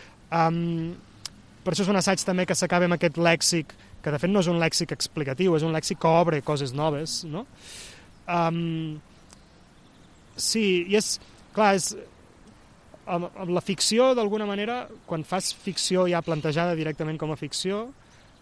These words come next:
em, la idea de no contradicció desapareix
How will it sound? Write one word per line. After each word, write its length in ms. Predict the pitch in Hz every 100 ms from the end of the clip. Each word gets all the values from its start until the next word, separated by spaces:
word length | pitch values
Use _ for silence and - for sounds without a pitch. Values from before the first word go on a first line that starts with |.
| - - -
em, 480 | 175 160 151 147 147 - - - - - - - - - - - -
la 200 | 160 156
idea 260 | 156 214
de 140 | 190 170
no 180 | 175
contradicció 560 | 170 170 156 160 151 208
desapareix 640 | 196 156 127 113 110 -